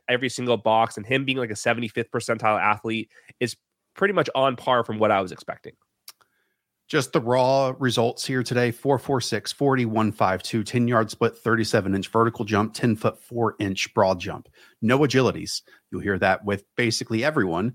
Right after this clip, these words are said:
Speaker 1: Sad.
Speaker 2: There's only two running backs completed agilities today because, you know,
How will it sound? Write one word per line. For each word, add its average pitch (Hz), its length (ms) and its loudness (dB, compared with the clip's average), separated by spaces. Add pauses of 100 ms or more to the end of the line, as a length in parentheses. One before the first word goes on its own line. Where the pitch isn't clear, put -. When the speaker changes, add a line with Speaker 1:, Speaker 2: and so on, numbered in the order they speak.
(140)
Speaker 1:
Sad. 113 360 0
Speaker 2:
There's 110 100 2
only 113 220 2
two 135 540 -2
running 110 280 2
backs 92 300 0
completed 101 640 -2
agilities 95 560 0
today 92 280 0
because, 95 540 0 (520)
you 92 80 -2
know, 92 180 0